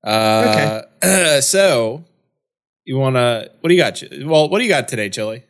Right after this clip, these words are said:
Speaker 2: I have a Cadbury's Fudge Bar. Um, I'll admit, out of all the things I can buy, I love these so much.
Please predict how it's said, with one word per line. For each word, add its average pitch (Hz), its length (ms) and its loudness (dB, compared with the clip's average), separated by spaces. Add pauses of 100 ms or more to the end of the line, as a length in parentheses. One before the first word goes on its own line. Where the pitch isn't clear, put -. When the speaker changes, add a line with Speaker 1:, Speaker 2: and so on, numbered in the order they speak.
(1400)
Speaker 2:
I 247 140 2
have 208 480 0
a 202 200 0
Cadbury's 240 420 -2
Fudge - 300 -2
Bar. 147 240 -2 (680)
Um, 139 380 0 (800)
I'll 226 160 4
admit, 202 400 2 (920)
out 180 260 0
of 170 60 -8
all 214 200 4
the 233 100 4
things 233 300 0
I 214 100 2
can 185 220 -2
buy, 180 480 0 (840)
I 214 120 2
love 202 240 0
these 202 240 4
so 190 200 2
much. - 520 -2